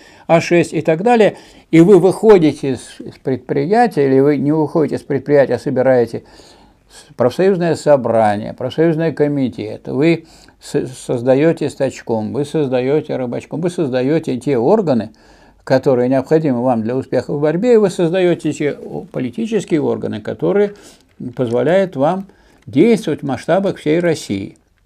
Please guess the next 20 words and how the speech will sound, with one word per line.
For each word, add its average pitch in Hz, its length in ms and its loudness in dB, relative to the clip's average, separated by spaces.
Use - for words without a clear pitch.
Вы 185 220 2
можете 156 360 2
поехать 127 480 -2
на 104 80 -10
заседание 123 400 -6
Российского 120 480 -4
комитета 117 540 -8
рабочих, 98 500 -10
которое 113 380 -2
проходит 107 520 -6
раз - 380 -8
в - 120 -20
полгода, 127 720 0
а, 98 240 -8
в 107 80 -6
Нижнем 120 320 -2
Новгороде. 101 560 -10
А, 104 340 -12
в-, 107 500 -16
они, 110 380 -8